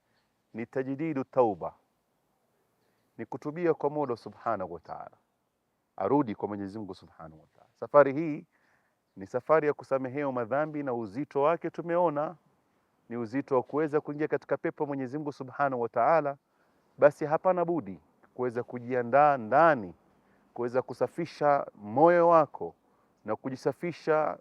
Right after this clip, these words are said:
ndani yako ili kuweza kukutana na Mwenyezi Mungu Subhanahu wa Ta'ala kwa namna ambayo inayostahiki. Jambo lingine la pili, baada ya kutajdid au kurenew tauba, kufanya upya tena tauba yako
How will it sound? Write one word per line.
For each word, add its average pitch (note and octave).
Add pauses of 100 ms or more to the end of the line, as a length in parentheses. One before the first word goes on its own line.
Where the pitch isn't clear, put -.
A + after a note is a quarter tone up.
ndani F3
yako C#3 (440)
ili D3+
kuweza C#3+
kukutana B2+
na B2
Mwenyezi A2+
Mungu A#2+
Subhanahu A#2
wa G#2
Ta'ala D#3 (960)
kwa A#2
namna B2
ambayo A2
inayostahiki. G#2+ (400)
Jambo G#3
lingine F#3+
la E3+
pili, F#3
baada D3
ya C3
kutajdid B2
au B2
kurenew C3+ (560)
tauba, C#3+
kufanya C3
upya E3
tena D3
tauba B2
yako E3